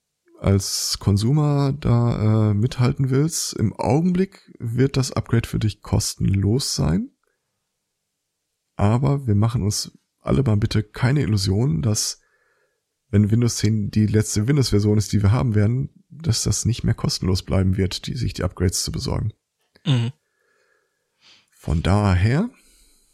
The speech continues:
Speaker 2: Ja, ja, ähm,
Speaker 1: also die, wenn du Support haben willst für, äh,
Speaker 2: Ja.
Speaker 1: äh,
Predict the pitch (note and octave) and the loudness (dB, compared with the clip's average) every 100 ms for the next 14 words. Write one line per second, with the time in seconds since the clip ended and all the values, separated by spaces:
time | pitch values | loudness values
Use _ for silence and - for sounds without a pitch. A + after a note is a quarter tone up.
0 | _ D3+ C3+ E3+ A#2+ B2 B2 F#2 G2 G2 | _ -2 0 2 -2 -2 0 2 2 2
1 | G2+ F#2 G#2 G#2 - A#2+ C3+ C#3 A#2+ A#2 | 0 2 2 2 0 0 2 2 0 2
2 | A#2+ - - G#2 A2 G#2+ D#2+ G2 G2 G2+ | 0 0 0 2 4 2 2 2 2 2
3 | G2 G2+ C#3+ - _ _ _ _ _ _ | 2 0 -4 -14 _ _ _ _ _ _
4 | _ _ _ - - F#2 F#2 F#2 F#2+ | _ _ _ -6 0 2 2 2 2